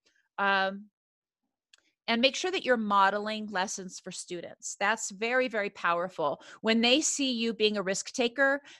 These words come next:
they're willing to be a little bit more of a risk taker. Um, and I'm just gonna give one little caveat for kindergarten. People say, "Well, they don't know any letters and sounds. I don't really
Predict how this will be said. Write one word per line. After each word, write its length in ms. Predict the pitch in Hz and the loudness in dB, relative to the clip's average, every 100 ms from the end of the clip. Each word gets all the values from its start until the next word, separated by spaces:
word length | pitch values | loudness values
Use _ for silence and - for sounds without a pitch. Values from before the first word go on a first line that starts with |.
| - | 4
they're 160 | 220 | 4
willing 280 | 208 214 202 | 6 4 2
to 100 | 202 | -2
be 100 | 196 | 0
a 80 | 185 | 0
little 140 | 180 175 | 0 -2
bit 160 | 170 | -4
more 160 | 180 175 | -4 -4
of 60 | |
a 40 | 170 | -4
risk 260 | 170 - - | -4 -4 -6
taker. 420 | 165 - 143 - - - - | -6 -6 -8 -8 -16 -4 6
Um, 180 | 214 214 | 6 8
and 120 | 240 | 6
I'm 80 | 247 | 6
just 160 | 285 - | 4 0
gonna 120 | 320 | 2
give 160 | 262 | 2
one 220 | 226 220 240 | 6 4 6
little 140 | 254 | 4
caveat 560 | 247 247 220 220 220 - | 2 4 6 6 4 2
for 60 | 202 | -4
kindergarten. 760 | - 202 214 233 262 262 269 254 | 0 0 2 2 2 4 0 0
People 220 | 240 214 | -2 0
say, 120 | 220 | 0
"Well, 100 | 226 | 4
they 100 | 254 | 6
don't 140 | 254 202 | 4 4
know 100 | 226 | 2
any 140 | 220 | 4
letters 280 | 208 208 208 | 4 2 -2
and 80 | 202 | -4
sounds. 400 | 202 196 202 202 | 0 2 2 2
I 80 | |
don't 220 | 190 208 196 | 2 2 0
really 420 | 202 196 190 | 2 2 0